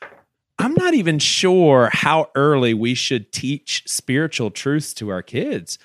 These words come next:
Like, i-, initially, when I was a parent, I was just like, "No, the earlier the better." Once they're able to hear the English language, they need to be he-, hearing about Jesus and sin and heaven and hell and all that stuff. And it's just like, that's too, there,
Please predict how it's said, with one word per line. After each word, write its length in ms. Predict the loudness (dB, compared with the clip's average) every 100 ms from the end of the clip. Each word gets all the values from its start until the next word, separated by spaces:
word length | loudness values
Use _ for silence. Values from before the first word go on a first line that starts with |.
| _ _
Like, 340 | 2 2 0 -10 _ _ _ _ _ _ _
i-, 120 | -2 0 0
initially, 640 | 2 4 2 2 4 4
when 140 | 4 2
I 80 |
was 80 | 0
a 40 | -2
parent, 280 | -2 2
I 20 | 2
was 80 |
just 180 | 2 0
like, 160 | 0 0
"No, 180 | 0 2
the 120 | 2
earlier 340 | 4 4 4
the 120 | 2
better." 280 | 2 2 4
Once 280 | 2 0 0
they're 180 | 2 2
able 300 | 2 0 -4
to 200 | -4 -4
hear 300 | -2 -2 0
the 160 | 0
English 320 | 0 -2 -4 0
language, 380 | 2 2 0
they 100 | -2
need 140 | -4 -6
to 80 | -8
be 120 | -8
he-, 180 | -8 -8 -4
hearing 240 | -2 0
about 240 | -2 -4
Jesus 420 | 0 0 0 -4 -8
and 140 | -8
sin 420 | -2 2 2 0
and 100 | -4
heaven 300 | 0 0 0
and 100 | -4
hell 280 | 0 2 2
and 80 | 2
all 80 | 2
that 160 | 2
stuff. 180 | 0 -4
And 80 | -4
it's 80 | -8
just 160 | -4
like, 300 | -2 -2 -4 _ _ _ _ _ _ _ _ _ _
that's 200 | -6 -6
too, 340 | -6 -4 -6 -8 -18 _
there, 140 | -6